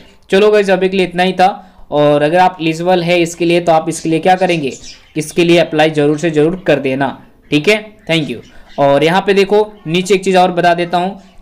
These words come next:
डाउनलोड सरकारी ऐप नहीं, आ, यहाँ पे नीचे आते हैं, कैसे आपको करना है अप्लाई ऑनलाइन स्टेप थर्ड, यहाँ पे कर सकते हैं।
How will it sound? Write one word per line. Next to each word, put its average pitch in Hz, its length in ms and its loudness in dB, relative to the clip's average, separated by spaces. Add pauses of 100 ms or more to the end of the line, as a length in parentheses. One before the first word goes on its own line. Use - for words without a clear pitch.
(140)
डाउनलोड 175 480 0
सरकारी 170 480 2
ऐप 175 220 -2
नहीं, 170 220 -4 (340)
आ, 147 380 4
यहाँ 180 240 -2
पे 185 140 -6
नीचे 190 280 -2
आते 185 240 2
हैं, 190 380 -6 (300)
कैसे 180 240 0
आपको 185 260 0
करना 180 440 0
है 185 240 -4
अप्लाई 175 380 0
ऑनलाइन 160 480 -4
स्टेप 175 440 -4
थर्ड, 175 220 2 (360)
यहाँ 165 220 0
पे 190 60 -2
कर 180 180 0
सकते 170 300 -4
हैं। 175 300 -2